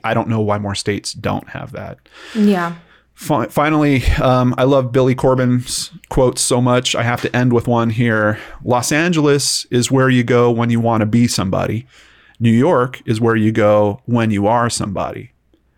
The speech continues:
Speaker 1: Miami is where you go when you want to be somebody else." <laughs> And that is why Florida Man is here, and it appears he isn't going away anytime soon.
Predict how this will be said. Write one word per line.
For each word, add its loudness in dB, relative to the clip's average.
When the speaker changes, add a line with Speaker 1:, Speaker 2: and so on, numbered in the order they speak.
Speaker 1:
Miami 0
is -2
where 2
you 2
go 2
when 2
you 2
want 2
to 0
be -2
somebody -2
else." -12
<laughs> 0
And 0
that 0
is 2
why 4
Florida 2
Man 0
is 0
here, 0
and 2
it 0
appears 0
he 0
isn't -2
going 0
away 0
anytime -2
soon. -12